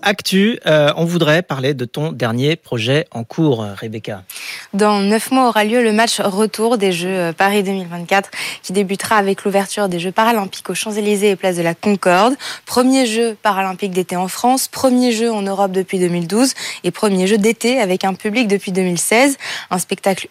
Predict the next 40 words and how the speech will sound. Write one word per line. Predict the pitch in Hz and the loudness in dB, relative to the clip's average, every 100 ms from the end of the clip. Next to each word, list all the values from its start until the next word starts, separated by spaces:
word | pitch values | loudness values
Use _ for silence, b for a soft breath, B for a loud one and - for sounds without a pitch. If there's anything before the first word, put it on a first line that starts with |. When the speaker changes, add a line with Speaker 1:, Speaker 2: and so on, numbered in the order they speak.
| 220 | 0
Speaker 2:
unique | 202 208 285 - - | 2 2 -2 -8 -4
qui | 214 | 0
rassemblera, | 190 190 202 185 190 196 196 | 0 0 -2 0 2 4 4
euh, | 170 | 0
plus | - 196 | -4 -4
de | 180 | -2
quatre | 202 185 | 0 0
mille | 226 269 | 2 2
quatre | 240 208 | 2 0
cents | - 262 | 0 2
para-athlètes | 233 208 196 196 190 185 | 2 4 2 0 -6 -6
issus | - - | -8 -8
de | 180 | -6
cent | 175 254 254 | -4 -4 -4
quatre-vingts | 240 - 190 | -4 -4 -2
nations. | 185 170 - - 262 B B B B | 0 0 0 2 0 B B B B
Une | 190 190 | -2 -2
compétition | 185 185 190 180 - 202 | 0 -2 -4 -4 -4 -4
qui | - | -4
durera | 170 180 160 - | -2 0 0 0
onze | 220 214 180 | 2 2 2
jours | 175 190 247 | 2 2 4
avec | 196 170 170 - | 4 2 0 -4
vingt-deux | 180 170 233 254 240 240 | -4 2 4 4 4 2
parasports | 214 185 175 - 208 190 | 2 0 -2 -4 -4 -4
et | 175 | -6
vingt-trois | 190 208 202 - 233 | -4 -4 -6 0 0
disciplines. | 190 180 180 - 180 240 269 B B B - | 2 -2 -4 -2 2 2 0 B B B -4
En | 190 | 0
termes | 208 208 | 2 2
de | 185 185 | 2 2
médailles | 185 220 226 220 208 | 4 4 4 4 4
d'or | 233 233 | 4 4
à | 208 185 | 2 2
glaner | 196 196 208 202 | 0 2 2 0
et | |
de | 180 185 | -2 -2
cap | 226 208 | -2 0
à | 233 | -2
franchir, | - 214 196 - 202 254 | -2 -4 -4 -4 0 0